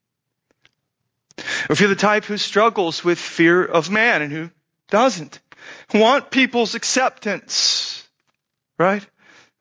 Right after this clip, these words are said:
Well, what does it mean when the gospel is planted in deep and transforms you at the heart level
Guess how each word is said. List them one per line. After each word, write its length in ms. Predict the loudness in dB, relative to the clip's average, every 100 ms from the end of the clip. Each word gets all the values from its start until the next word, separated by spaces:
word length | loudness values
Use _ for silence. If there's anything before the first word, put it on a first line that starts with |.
| _ _ _ _ _ _ _ _ _ _ _ -20 _ -2
Well, 100 | 2
what 160 | 4 4
does 180 | 2
it 100 | 0
mean 480 | -2 2 4 4 2
when 120 | 0
the 60 | -2
gospel 640 | 0 0 0 -2 -4 -2
is 140 | -2 -2
planted 400 | 0 2 2 0
in 200 | -2 0
deep 300 | 0 0 -2
and 100 | -8
transforms 680 | -2 0 0 -2 -2 0 -2
you 60 |
at 80 | -2
the 60 | 0
heart 360 | 2 2 2
level 520 | 0 0 2 0 -4